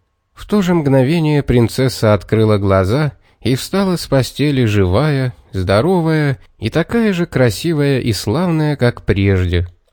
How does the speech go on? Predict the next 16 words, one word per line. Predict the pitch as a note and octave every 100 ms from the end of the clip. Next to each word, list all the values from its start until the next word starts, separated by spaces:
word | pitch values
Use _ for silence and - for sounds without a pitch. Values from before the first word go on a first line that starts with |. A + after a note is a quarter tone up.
| _ _ _ _ -
Король | G#2 B2 D#3 E3
приказал | D#3 D#3 C#3+ C3+ C#3
стражнику | - B2+ C3 B2 A#2+ A#2+ A#2
убрать | G2 A2+ G2 G2 F#2+ -
саблю | A2+ B2 A#2+ C#3
в | C#3
ножны, | D3 C#3+ C3+ D#3 - _ _
а | A2+ A2
чародею | B2 A#2+ A2 G#2 D3 D#3
сказал: | - E3+ C3+ G2 F#2+ F#2 - _ _ _ _ -
«Живого | G2+ B2 C#3 D3+ D3
бульона | C3 C#3 C3 C#3+ C#3 C3+ A#2+
ты, | - C3
конечно, | B2+ C3 B2+ - B2+
не | C3
сварил, | - B2 C#3 F3+ B2